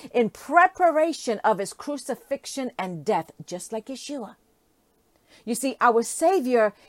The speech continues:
he had to win Gethsemane. He had to win in Gethsemane before he could get the victory on, of the cross. Just like the caterpillar,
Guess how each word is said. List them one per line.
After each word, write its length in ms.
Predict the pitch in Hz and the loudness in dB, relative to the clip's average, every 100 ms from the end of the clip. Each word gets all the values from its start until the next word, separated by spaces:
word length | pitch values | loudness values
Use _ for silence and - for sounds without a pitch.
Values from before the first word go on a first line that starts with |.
| - - _ | -20 -20 _
he 200 | - 415 440 | 6 8 8
had 240 | 370 349 | 4 2
to 120 | 330 | 2
win 420 | 269 226 381 339 | 2 0 -2 0
Gethsemane. 840 | 226 240 - - 349 339 254 185 147 _ _ _ _ _ _ _ _ | 4 4 2 2 4 4 0 -2 -6 _ _ _ _ _ _ _ _
He 180 | - 381 | -4 -2
had 160 | 415 381 | -2 -2
to 100 | 370 | -2
win 400 | 254 349 403 370 | -2 -4 -4 -4
in 140 | 311 277 | -2 0
Gethsemane 760 | 277 220 - 349 349 254 220 - - - | 0 -2 0 0 2 0 -2 -4 -20 -2
before 380 | 294 277 359 349 | 0 2 4 4
he 140 | 330 | 2
could 380 | 294 311 - 196 - | -2 -4 -4 -6 -2
get 200 | 294 - | 0 0
the 100 | 233 | -2
victory 580 | 196 349 - 233 233 - _ - | -4 -8 -8 -8 -8 -10 _ -10
on, 240 | 247 208 - | -8 -6 -4
of 140 | 208 | -4
the 80 | 247 | -4
cross. 560 | - 320 277 - - _ _ _ _ _ _ _ _ _ _ _ _ _ _ _ _ _ _ _ _ _ _ _ | -6 -8 -8 -12 -20 _ _ _ _ _ _ _ _ _ _ _ _ _ _ _ _ _ _ _ _ _ _ _
Just 240 | 294 285 | -10 -8
like 140 | 285 247 | -8 -8
the 80 | 269 | -10
caterpillar, 720 | - 262 - - 165 135 | -12 -16 -16 -14 -14 -14